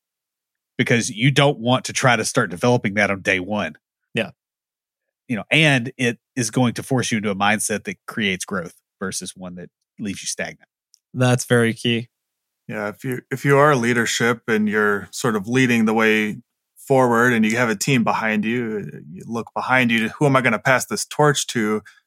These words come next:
Speaker 3: It's probably gonna be the one who, who's up front already doing things, even if it's not necessarily their,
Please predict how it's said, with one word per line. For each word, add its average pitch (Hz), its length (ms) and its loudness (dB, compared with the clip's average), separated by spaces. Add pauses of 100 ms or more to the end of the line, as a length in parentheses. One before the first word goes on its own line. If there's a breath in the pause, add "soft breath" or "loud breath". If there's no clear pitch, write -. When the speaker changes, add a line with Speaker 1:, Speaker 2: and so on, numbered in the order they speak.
(120)
Speaker 3:
It's - 120 -20
probably 190 280 2
gonna 131 180 4
be 131 160 4
the 120 120 2
one 123 300 4
who, 117 260 0
who's 110 280 -4
up - 180 -4
front 117 320 2
already 110 420 2
doing 98 440 0
things, 101 600 0
even 98 240 0
if 95 120 -6
it's - 180 -8
not 95 160 2
necessarily 98 600 0
their, 92 360 -2